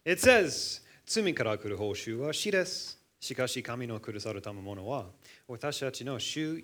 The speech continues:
キリストイエスにある永遠の命です。For the wages of sin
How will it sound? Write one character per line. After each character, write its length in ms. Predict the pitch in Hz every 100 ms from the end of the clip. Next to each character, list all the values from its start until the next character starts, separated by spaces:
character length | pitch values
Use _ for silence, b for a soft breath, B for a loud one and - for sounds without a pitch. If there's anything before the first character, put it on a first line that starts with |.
| -
キ 120 | - 120
リ 120 | 147
ス 120 | -
ト 80 | 143
イ 100 | 123
エ 80 | 131
ス 160 | 135
に 140 | 120 110
あ 80 |
る 160 | 120 123 -
永 220 | 113 110
遠 180 | 110 107
の 160 | 104
命 320 | 101 101 98 101
で 120 | 98
す。 140 | -
For 180 | - 113
the 60 | 107
wages 500 | 107 143 147 123 101
of 120 | 90
sin 360 | - 143 135